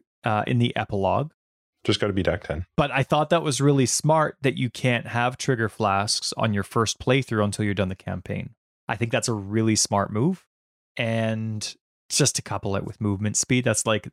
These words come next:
Speaker 1: the best click in the game outside of, uh, an amazing rolled boots or something like you said. So, but that was exciting because that gave me the opportunity. I've been waiting since League launch, whenever that is, to actually try out these instilling orbs that I've been so excited about. And it wasn't until point two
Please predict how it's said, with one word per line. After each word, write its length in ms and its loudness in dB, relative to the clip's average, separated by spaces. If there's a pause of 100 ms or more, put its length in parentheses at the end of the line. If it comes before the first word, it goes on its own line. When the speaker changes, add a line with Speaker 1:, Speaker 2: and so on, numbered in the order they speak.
(140)
Speaker 1:
the 240 0
best 460 0
click 340 -4
in 120 -2
the 60 -2
game 460 -2
outside 500 -2
of, 260 -4
uh, 240 0
an 100 2
amazing 400 0
rolled 420 0
boots 340 -2
or 60 -4
something 340 -2
like 220 -6
you 60 -4
said. 280 -4 (420)
So, 160 2
but 160 -2
that 120 6
was 140 2
exciting 360 2
because 280 0
that 240 2 (120)
gave 360 2
me 160 2
the 160 2
opportunity. 640 2
I've 140 2
been 200 2
waiting 340 2
since 280 -2
League 200 2
launch, 380 -6
whenever 280 2
that 260 0
is, 320 -8 (500)
to 160 6
actually 380 2
try 300 2
out 140 0
these 160 0
instilling 460 0
orbs 240 0
that 100 -4
I've 120 0
been 80 -6
so 160 -4
excited 400 -4
about. 220 0
And 80 2
it 100 2
wasn't 260 0
until 340 2
point 400 -2
two 440 0